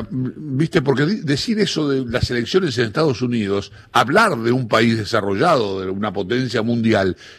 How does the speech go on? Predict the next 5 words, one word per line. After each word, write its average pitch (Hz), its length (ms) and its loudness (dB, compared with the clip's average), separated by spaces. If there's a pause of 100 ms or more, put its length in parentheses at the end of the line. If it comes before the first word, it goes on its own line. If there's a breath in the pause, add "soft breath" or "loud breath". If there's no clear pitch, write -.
(140 loud breath)
en 120 160 0
esos 151 260 -4
términos, 110 640 -2 (520 loud breath)
este, 101 960 0
es, - 320 -4